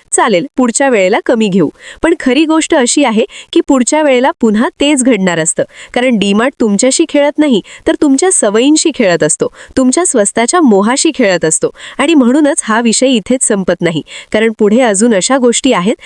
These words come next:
ज्या ऐकल्यावर तुम्हाला समजेल की आपण रोज किती सहजपणे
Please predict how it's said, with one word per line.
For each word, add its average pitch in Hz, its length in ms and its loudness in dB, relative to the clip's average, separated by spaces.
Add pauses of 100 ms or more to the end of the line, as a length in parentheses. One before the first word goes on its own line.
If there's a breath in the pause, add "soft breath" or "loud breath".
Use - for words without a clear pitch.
(200 loud breath)
ज्या 294 140 2
ऐकल्यावर 294 520 0
तुम्हाला 285 280 2
समजेल 233 420 0 (280 loud breath)
की 330 60 0
आपण 302 340 0
रोज 269 260 0
किती 339 260 2
सहजपणे 294 580 -2